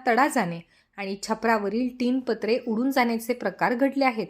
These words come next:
शाळांमध्ये चांगल्या सोयी मिळण्यासाठी शाळा सुस्थितीत असणे गरजेचे आहे. यासाठी नियमित निधीसोबतच अतिरिक्त दोन कोटी रुपयांचा निधी देऊन ही कामे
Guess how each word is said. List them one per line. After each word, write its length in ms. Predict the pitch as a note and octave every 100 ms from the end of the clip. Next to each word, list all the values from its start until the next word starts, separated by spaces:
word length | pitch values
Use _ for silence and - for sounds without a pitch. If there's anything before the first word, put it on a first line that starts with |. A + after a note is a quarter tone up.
| - _ _ _ _
शाळांमध्ये 640 | - C4+ B3 D4+ E4+ D#4+ D#4
चांगल्या 360 | D#4+ C#4 C#4+
सोयी 340 | D#4+ - C4+ E4
मिळण्यासाठी 720 | F#4 D4 A3+ G#3+ G3+ F3+ A#3+
शाळा 300 | A3+ A#3 A3+
सुस्थितीत 680 | A3+ - C4+ - G3 G#3+ G#3+
असणे 280 | F3+ - G3
गरजेचे 500 | A#3 A3+ F3+ E3+ F#3
आहे. 280 | F3+ F#3 - _ _ _ _ _ G3
यासाठी 460 | F3+ - F3+ G3
नियमित 500 | G3+ F#3+ F#3+ G#3 A3+
निधीसोबतच 880 | G#3 F3+ G3+ A3 F#3 A3+ A#3+ F#3 -
अतिरिक्त 480 | F#3+ - G#3+ A#3 -
दोन 280 | C#4 A3+ A#3
कोटी 320 | A#3 A3 A3
रुपयांचा 500 | G#3+ G3 G3+ G3 A3
निधी 280 | G#3+ F3 F#3
देऊन 340 | F#3+ G3+ G#3 A#3
ही 140 | G3+
कामे 380 | F#3 G#3 A3+